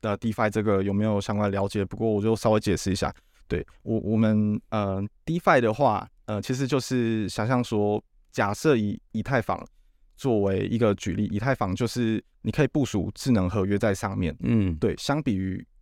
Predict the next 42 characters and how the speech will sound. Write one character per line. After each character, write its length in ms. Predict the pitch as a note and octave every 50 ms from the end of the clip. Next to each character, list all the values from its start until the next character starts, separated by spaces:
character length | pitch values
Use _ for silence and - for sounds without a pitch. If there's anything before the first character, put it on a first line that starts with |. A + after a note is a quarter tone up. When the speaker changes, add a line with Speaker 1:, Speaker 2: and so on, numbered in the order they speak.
| _ -
Speaker 1:
呃， 360 | G#2+ G#2 G2 F#2+ G2 G2+ - - -
过 160 | - E3+ C3
去 220 | A#2 - - C3+ G#2
的 180 | F#2 G2+ F#2+
传 180 | - - G#2+ G#2+
统 160 | A#2+ G#2+ F#2+
金 140 | F#2 G#2+ G#2
融， 140 | G#2 F#2+ F#2
我 60 | F#2
们 180 | G2 F#2+ F#2 F#2
是 300 | - - A#2+ A2+ G#2 - - _ _ _ _ _ _ _ _ _ _ _ _
部 200 | - E3 D#3 B2+
署 340 | A#2 - - G#2 G2 F#2+ F#2+
程 320 | - - - A#2 G2 G2+
式 340 | G#2 - - - A#2+ G#2+ G#2
在， 440 | G2+ - A2 G#2+ G#2 G2 G2 G2 G2 - _ _ _ _ _ _ -
呃， 360 | G2+ F#2+ F#2 F#2 F#2 - - G3+ - _ _ - -
中 160 | - - B2
心 200 | B2 - A#2+ A#2
化 140 | A#2 B2+ G#2+
的， 100 | G2+ G2
比 80 | F2+ G2
如 60 | G#2+
说 100 | - G#2+
A 60 | A2+ G2+
W 280 | G#2+ G2+ F#2+ G2+ G#2 -
S 280 | F#2+ G2+ - - F#2+
啊， 140 | F#2+ G2 G2
这 100 | - A2+
些 220 | G#2+ - A#2+ A#2+ A#2
的 100 | G#2+ F2 -
Speaker 2:
嗯。 160 | G1+ G1+ - _ _ _ _ _ _ - - _ _
Speaker 1:
公 160 | - A2 G#2+
司 140 | - - A2
的 80 | G2+ G2
伺 180 | - - A#2+
服 140 | G2 - F#2
器 140 | F#2+ A#2+ G#2+
上 180 | - A2+ G2 G2
面。 180 | G2+ - - - _ -
对， 160 | - - - - - - _ _ _ _ -
那， 320 | - C3 B2+ B2 A2+ G#2+